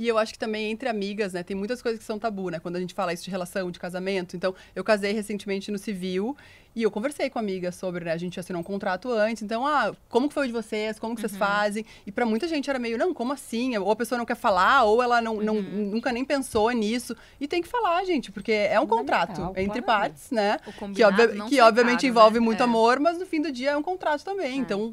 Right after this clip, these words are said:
Speaker 1: precisa ser falado, né?
Speaker 3: Não, isso é uma proteção pra família. E, gente, por menos que você não tenha, por mais que você não tenha nada,
Speaker 2: Uhum.
Speaker 3: zero.
Speaker 2: Uhum.
Speaker 3: Cada um tá chegando com zero real, uma sacolinha de zero reais.
Speaker 1: Exatamente.
Speaker 3: A gente não sabe onde a vida vai levar a gente.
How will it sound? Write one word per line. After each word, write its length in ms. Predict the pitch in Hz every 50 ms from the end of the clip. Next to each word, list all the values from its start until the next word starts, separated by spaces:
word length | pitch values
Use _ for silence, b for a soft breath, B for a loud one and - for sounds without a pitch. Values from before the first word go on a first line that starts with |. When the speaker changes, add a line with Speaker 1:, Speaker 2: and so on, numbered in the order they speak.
| - -
Speaker 1:
precisa 360 | - 208 208 - 226 214 262 320
ser 100 | - 359
falado, 460 | 311 - 254 208 175 165 160 156 160
né? 140 | 156 156 160 -
Speaker 3:
Não, 140 | 370 440 339
isso 180 | 208 190 -
é 40 | 254
uma 100 | 254 262
proteção 380 | - - 254 - 262 - 277 247
pra 100 | 269 269
família. 400 | - - 285 254 226 208 190 202
E, 60 | 214
gente, 200 | 202 233 233 -
por 140 | - 233 208
menos 260 | 220 226 262 311 -
que 80 | - -
você 120 | - 262
não 120 | 262 247
tenha, 220 | 226 - 247 214 202
por 140 | - 233 226
mais 160 | 285 381 -
que 60 | -
você 40 | 349
não 80 | 330
tenha 140 | 330 403 381
nada, 320 | 330 233 185 151 143 143 254
Speaker 2:
Uhum. 180 | 247 233 320
Speaker 3:
zero. 380 | 262 233 226 202 165 - 139 - - -
Speaker 2:
Uhum. 200 | 320 302 302 285
Speaker 3:
Cada 260 | - 226 214 220 240
um 80 | 311 330
tá 100 | 320 285
chegando 340 | - 269 220 240 269 294
com 140 | - - 262
zero 240 | 247 208 233 247 294
real, 280 | 277 294 262 240 247 262
uma 100 | 254 262
sacolinha 420 | - - - - 233 233 226 240
de 80 | 233 226
zero 140 | 254 240
reais. 160 | 240 233 233 233
Speaker 1:
Exatamente. 440 | 226 202 202 - 262 262 247 233
Speaker 3:
A 60 | 220 214
gente 220 | 214 240 240 -
não 100 | 233 240
sabe 240 | - - 240 220 226
onde 100 | 220 226
a 60 | 226
vida 180 | 202 208 220 214
vai 120 | 214 214
levar 260 | 214 220 202 220 220
a 40 | 233
gente. 500 | 214 180 175 165 170 170 - - - 147